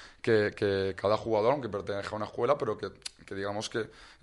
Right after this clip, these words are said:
fuera del ámbito de esa escuela o, o del ámbito privado, sobre todo, que es lo que más me, me molesta a mí, eh, pues bueno, que pueda recibir información y que luego una persona, eh, abiertamente pueda decidir. Ahora, ya cuando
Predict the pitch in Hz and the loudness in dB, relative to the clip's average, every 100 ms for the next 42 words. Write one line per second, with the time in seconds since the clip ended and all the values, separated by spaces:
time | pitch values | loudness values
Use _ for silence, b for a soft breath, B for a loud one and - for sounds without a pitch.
0 | - - 107 107 107 110 107 107 107 107 | -12 -2 0 2 0 -2 -2 -2 -2 -4
1 | - 131 139 139 143 113 104 104 104 104 | 0 2 6 6 8 6 2 2 0 0
2 | 104 98 92 104 117 127 127 117 104 110 | -2 -4 -4 0 2 4 2 -2 -4 0
3 | 120 113 107 107 107 107 104 107 98 107 | 0 0 -4 -4 -6 -6 -8 -8 -6 -6
4 | 104 120 120 117 127 131 B B B B | 0 0 0 -2 -2 -4 B B B B
5 | 101 101 101 123 127 113 95 101 110 110 | -8 -6 -2 -2 -2 -4 -4 0 0 0
6 | 110 113 113 113 110 120 143 151 95 95 | -2 -4 -2 -2 0 -2 -2 -4 -6 -6
7 | 101 98 92 101 113 - B B - 98 | -8 -8 -10 -8 -8 -10 B B -6 -4
8 | 95 95 95 95 98 101 101 107 117 98 | -2 -2 -4 -6 -4 -4 -2 0 0 2
9 | 104 104 98 98 95 b b b - 104 | 2 2 0 -2 -4 b b b 0 4
10 | 104 101 101 110 107 107 104 | 4 2 0 -2 2 2 2